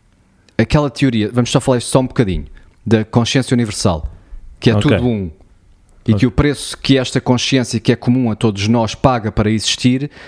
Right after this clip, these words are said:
Speaker 1: é a ilusão de separação. E depois andamos a nossa vida toda a reconectar com o todo.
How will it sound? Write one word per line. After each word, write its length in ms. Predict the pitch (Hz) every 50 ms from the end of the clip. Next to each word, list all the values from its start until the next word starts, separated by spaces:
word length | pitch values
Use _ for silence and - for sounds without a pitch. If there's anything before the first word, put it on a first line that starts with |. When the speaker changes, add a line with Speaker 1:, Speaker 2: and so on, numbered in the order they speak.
| - - - -
Speaker 1:
é 60 | 135
a 80 | 127 127
ilusão 560 | 131 131 127 123 127 120 107 120 131 131 135
de 80 | 127 -
separação. 600 | - - - 135 127 127 - - 123 101 92 90 - _ _ _ _ _ _ _ _ _ _ _ _ -
E 60 | -
depois 260 | 120 - - 156 131 110
andamos 280 | 117 110 117 110 98 117
a 40 |
nossa 220 | 113 113 113 - 127
vida 240 | 104 120 120 131 127
toda 260 | - 151 139 139 139
a 20 |
reconectar 720 | 127 - - - 143 143 139 - - - 151 143 147 156 147 - - - - - - - -
com 160 | - 143 139
o 60 | 139
todo. 420 | - - - 139 127 113 110 107